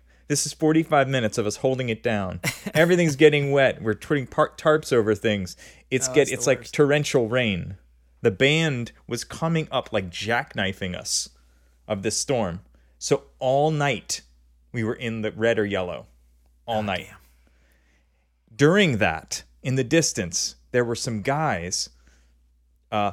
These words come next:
Speaker 1: big beards, um,
Speaker 2: Of course.
Speaker 1: limited teeth.
Speaker 2: Okay.
Speaker 1: Okay. Not sure. I didn't get the chance to see how many. I didn't get a chance to count, but it was, like, you know, count it on your hands. Ten people.
Speaker 2: Okay.
Speaker 1: Nice people. Look in the
Speaker 2: Okay.
Speaker 1: distance. Loud country music starts playing.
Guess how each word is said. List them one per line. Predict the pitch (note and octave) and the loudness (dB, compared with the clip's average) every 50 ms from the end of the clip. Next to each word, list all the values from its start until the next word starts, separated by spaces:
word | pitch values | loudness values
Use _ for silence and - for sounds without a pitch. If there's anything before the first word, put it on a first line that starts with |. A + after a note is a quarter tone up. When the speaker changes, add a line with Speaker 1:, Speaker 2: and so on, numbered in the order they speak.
| - _ | -6 _
Speaker 1:
big | - C#3+ E3 F3 D#3 | 2 2 4 4 4
beards, | C#3 B2+ C3+ D3+ - - - - _ _ _ _ - | 4 4 4 2 -2 -8 -14 -18 _ _ _ _ -4
um, | A2+ G#2+ G#2+ G2+ F#2+ F2+ F#2 - | -2 -2 -2 -2 -2 -6 -8 -10
Speaker 2:
Of | - - | -14 -16
course. | - A#2 G#2 C#3 | -16 -14 -8 2
Speaker 1:
limited | B2+ D3+ E3 F#3 F3 E3 D3 - | 4 4 6 6 4 4 2 0
teeth. | - - G2+ - - - - - _ _ _ _ _ _ _ _ _ _ _ _ _ _ _ _ _ - | -2 -4 -4 -4 -6 -14 -20 -20 _ _ _ _ _ _ _ _ _ _ _ _ _ _ _ _ _ -20
Speaker 2:
Okay. | - - F#2+ G2+ | -18 -16 -14 -12
Speaker 1:
Okay. | A2+ - B2 A#2 B2+ C3 C#3 - | -4 0 2 2 2 2 0 -2
Not | B2 C3+ D#3+ D3 | -2 -2 -2 0
sure. | - F3+ D3+ | 2 2 2
I | D#3 | 4
didn't | F3 F#3 E3+ D#3+ | 2 2 0 0
get | F#3 E3+ | 0 0
the | - - | 0 0
chance | - F#3 F3 - | 0 0 0 0
to | - - | 0 0
see | - - E3+ | 2 2 4
how | D3 C3 A#2 | 2 2 2
many. | A2 B2 C3+ D3+ F3+ D#3+ | 2 0 2 2 2 0
I | |
didn't | C3+ B2+ | 0 0
get | C3+ B2+ | -2 -2
a | - | -2
chance | D3 B2+ - | -4 -6 -6
to | - - | -8 -6
count, | - C3 C3 D3+ B2+ C#3+ | -4 -4 -4 -4 -4 -4
but | - B2 | -2 -2
it | A#2 | 0
was, | G#2+ G#2 A2+ | -2 -2 -2
like, | G#2+ G2 F#2+ - - | -2 -4 -4 -6 -8
you | C3 G2 | -8 -8
know, | E2+ - - - - - | -8 -10 -14 -16 -6 0
count | D#3+ D3+ D3 | 0 2 2
it | C#3+ C#3+ | 2 0
on | C3 | 0
your | A#2+ A2 | -2 -2
hands. | A2 F#2+ D#2+ E2 - - - - _ _ _ | -2 -2 -4 -6 -10 -12 -14 -16 _ _ _
Ten | - D#3+ C#3+ C#3+ | -4 -2 -2 -2
people. | C3 A2+ G2+ G#2+ G2+ | -2 -4 -4 -6 -10
Speaker 2:
Okay. | G#2+ - _ - _ _ _ _ _ _ _ _ _ - | -16 -18 _ -20 _ _ _ _ _ _ _ _ _ 2
Speaker 1:
Nice | D3+ F#3 A3 A3 | 2 4 4 4
people. | - A3 F#3+ - G#2 G#2 C3+ - _ _ _ _ _ _ _ _ _ _ _ - | 4 2 2 2 0 -4 -4 -6 _ _ _ _ _ _ _ _ _ _ _ -2
Look | B2 C3+ - | -2 0 0
in | F#3 F3 | 0 0
the | E3 | 2
Speaker 2:
Okay. | D3+ | 4
Speaker 1:
distance. | E3+ D#3 - - - A#2+ A#2+ - - - - _ _ _ _ _ _ _ _ _ _ _ _ _ _ _ _ _ _ _ _ _ _ _ - | 4 4 4 2 0 -4 -4 -4 -6 -6 -8 _ _ _ _ _ _ _ _ _ _ _ _ _ _ _ _ _ _ _ _ _ _ _ -6
Loud | A2 A2+ A2+ B2+ C#3+ D3+ D3 - | -2 0 2 4 4 2 0 -2
country | - D3 C3+ - C3 A#2+ | -2 -2 -2 -2 -2 -2
music | A2+ A2 G#2 G#2 - | -2 -2 -2 -4 -6
starts | - - G#2 G2 F2+ - | -2 -2 -2 -2 -2 -6
playing. | - - A2+ G2 F#2 E2+ D#2+ E2 | -6 -4 -4 -4 -4 -4 -8 -10